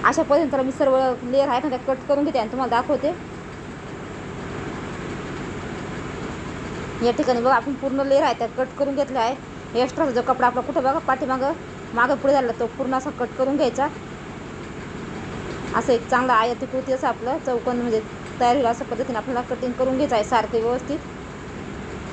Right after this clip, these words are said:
म्हणजे दिसायला पण याची फिनिशिंग छान दिसेल, तुम्ही या ठिकाणी बघू शकता. आता इथे आपल्याला एखादी स्ट्रीप घ्यायची आहे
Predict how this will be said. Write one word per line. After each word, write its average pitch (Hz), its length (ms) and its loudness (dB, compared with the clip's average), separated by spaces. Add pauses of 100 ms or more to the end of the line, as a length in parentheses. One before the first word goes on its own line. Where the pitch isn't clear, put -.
(480)
म्हणजे 226 180 0
दिसायला 247 320 4
पण 262 100 -2
याची 254 140 0
फिनिशिंग 254 380 0 (100)
छान 285 140 4
दिसेल, 302 260 2 (680)
तुम्ही 254 100 0
या 247 120 2
ठिकाणी 247 240 2
बघू 254 180 4
शकता. 254 340 2 (680)
आता 226 160 2
इथे 294 100 4
आपल्याला 269 260 4
एखादी 254 240 0
स्ट्रीप 262 340 -4
घ्यायची 285 240 0
आहे 262 200 4